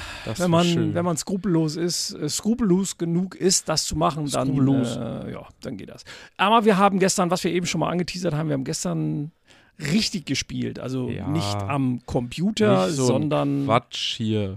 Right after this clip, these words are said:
Speaker 2: haben Karten gespielt. Welchen, welches Kartenspiel haben wir gespielt?
Speaker 1: Romy.
Speaker 2: Nee. Kanaster.
Speaker 1: Was?
Speaker 2: Ach, nee, das ist Romy, ne?
Speaker 1: Digga, wir haben Romy gespielt.
Speaker 2: Okay.
Speaker 1: Was ist denn bei dir kaputt?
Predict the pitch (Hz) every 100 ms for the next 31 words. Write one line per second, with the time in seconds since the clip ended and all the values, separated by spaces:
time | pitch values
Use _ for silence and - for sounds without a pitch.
0 | - - 113 127 123 - - 165 185 -
1 | 147 131 - 123 117 156 160 - - 139
2 | 131 135 131 147 156 277 285 269 277 277
3 | 294 - _ - 104 113 113 98 92 -
4 | _ _ - 139 131 113 _ _ _ _
5 | _ _ _ - 139 113 113 - - 120
6 | _ _ _ _ _ _ _ _ _ _
7 | - 135 - - 160 165 156 180 180 131
8 | 123 170 151 117 143 - 117 113 113 110
9 | 123 185 156 117 - 117 113 131 123 120
10 | - 113 110 165 - 123 113 107